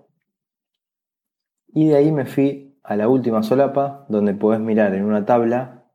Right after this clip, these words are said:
qué predicción fue haciendo para cada uno de los datos de validación o test. Podés vos también ahí mismo subir nuevos casos para ver qué resultado te da la predicción y con qué probabilidad.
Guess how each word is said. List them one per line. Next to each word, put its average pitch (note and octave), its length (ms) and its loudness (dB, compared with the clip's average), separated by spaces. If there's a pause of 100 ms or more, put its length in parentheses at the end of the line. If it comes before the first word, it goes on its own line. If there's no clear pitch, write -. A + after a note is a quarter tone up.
(320)
qué C3 120 2
predicción A#2 520 0
fue A2 160 -2
haciendo A#2+ 480 -2
para F#2+ 240 -4
cada G#2 720 0 (140)
uno A2 220 0
de G2 80 2
los F#2 120 -2
datos G#2+ 240 -2
de G2 80 -2
validación F#2+ 640 -2
o F2 80 -6
test. B2 380 -2 (840)
Podés G#2+ 400 0 (140)
vos G#2 160 -4
también A2 240 0
ahí G#2 100 2
mismo A2+ 640 -4 (160)
subir G#2+ 440 0
nuevos A2 400 0
casos C3 560 -4 (200)
para G2 220 0
ver G#2 220 0
qué G2+ 80 -2
resultado G2 600 -2
te G2 120 -6
da G2 100 2
la G2 140 2
predicción F#2+ 520 -2
y F#2+ 60 -2
con F#2 160 -8
qué F#2+ 420 -2 (140)
probabilidad. G2+ 800 -2